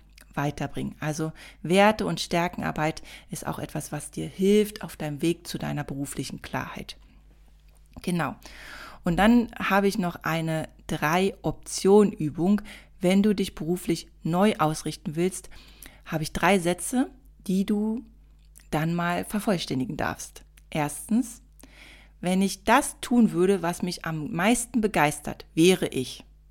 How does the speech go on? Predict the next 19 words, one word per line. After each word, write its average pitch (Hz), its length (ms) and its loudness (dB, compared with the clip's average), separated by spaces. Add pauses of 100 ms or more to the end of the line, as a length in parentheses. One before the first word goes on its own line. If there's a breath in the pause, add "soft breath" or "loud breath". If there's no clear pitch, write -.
(280)
Punkt, 147 220 -8
Punkt, - 200 -14
Punkt. - 320 -16 (1400 soft breath)
Das - 140 -10
ist - 80 -6
der 185 120 -2
erste - 260 -8
Satz. - 360 -14
Der - 100 -10
zweite, 170 520 -2 (640 loud breath)
wenn 175 280 0
Geld 247 500 2
keine 226 380 2
Rolle 170 300 0
spielen 156 500 -4
würde, 196 380 0 (260)
dann 202 460 2
wäre 175 420 4
ich - 340 -10